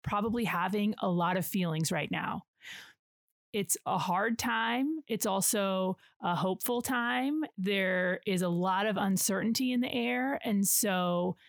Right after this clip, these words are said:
everyone is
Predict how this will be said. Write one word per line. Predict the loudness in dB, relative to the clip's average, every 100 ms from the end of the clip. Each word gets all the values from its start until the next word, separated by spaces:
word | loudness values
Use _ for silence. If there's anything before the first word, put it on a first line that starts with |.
| _ _ -4
everyone | -2 0 0 0 0 0 0 0 0 -2 -8 -20 -20 -20 _ _
is | -2 0 2 2 2